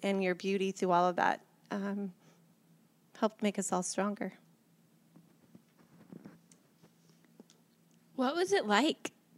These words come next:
Speaker 2: to see me every day of my high school <laughs> experience?
Speaker 1: As a mom,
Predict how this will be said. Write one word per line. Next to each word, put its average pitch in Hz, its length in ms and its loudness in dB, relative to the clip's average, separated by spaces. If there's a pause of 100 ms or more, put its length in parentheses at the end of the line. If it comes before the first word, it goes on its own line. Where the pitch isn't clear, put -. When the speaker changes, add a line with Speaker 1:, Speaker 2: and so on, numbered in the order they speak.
Speaker 2:
to 262 200 2
see - 260 2
me 285 280 2 (160)
every 311 400 4
day 294 320 4
of - 180 -2
my 269 200 4
high 262 180 4
school - 340 0
<laughs> - 0 -
experience? 269 1120 8 (2250)
Speaker 1:
As 202 180 4
a 196 60 4
mom, 190 640 2